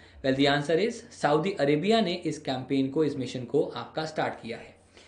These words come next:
अ, यहाँ पर मेरा first question है, यूएनएचआरसी में इनमें से कौन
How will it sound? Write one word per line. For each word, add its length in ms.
अ, 260
यहाँ 200
पर 180
मेरा 220
first 380
question 320
है, 220
यूएनएचआरसी 1040
में 280
इनमें 360
से 200
कौन 440